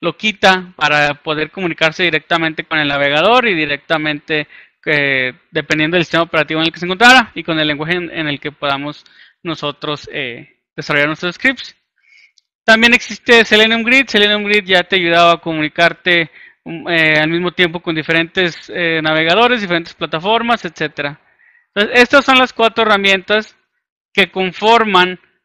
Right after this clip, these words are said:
la suite de Selenium. Re-, realmente, eh, en el mundo ya real, en el mundo de la automatización, usamos lo que es Selenium WebDriver para desarrollar nuestros, eh, scripts de programación,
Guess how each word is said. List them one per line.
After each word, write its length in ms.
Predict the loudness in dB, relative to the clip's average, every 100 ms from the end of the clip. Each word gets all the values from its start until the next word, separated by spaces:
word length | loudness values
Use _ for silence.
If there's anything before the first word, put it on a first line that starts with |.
| _
la 220 | -2 -2
suite 340 | -2 -4 -6 -2
de 140 | -2
Selenium. 500 | 2 2 2 2 -2 -10 _ _ _ _ _ _ _
Re-, 260 | 0 2 2
realmente, 520 | 4 4 4 0 2
eh, 600 | 2 4 4 6 6 6 4
en 1080 | 0 -10 -12 -12 -16 -20 -20 _ -8 -2
el 60 | -2
mundo 240 | -2 0
ya 200 | 4 4
real, 480 | 6 6 6 4 0 -6 -18 _ _ _
en 100 | -8
el 40 |
mundo 240 | -6 -6 0
de 80 | 2
la 60 |
automatización, 840 | 0 -2 -10 -8 -10 -2 -2 -2 -6 _ _ _ _ _ _ _ _ _ _ _
usamos 420 | -2 4 4 4
lo 120 | 0
que 140 | 0 -2
es 80 | 2
Selenium 380 | 2 2 0
WebDriver 640 | -2 -2 2 4 4 2 -2 _ _
para 160 | 0 2
desarrollar 840 | 0 0 0 0 2 4 4 0 -10 _ _ _ _ _
nuestros, 520 | -4 -4 -2 -2 -2 -2
eh, 320 | 0 2 0
scripts 280 | 0 -2 0
de 100 | -2
programación, 720 | -2 0 0 0 0 0 -2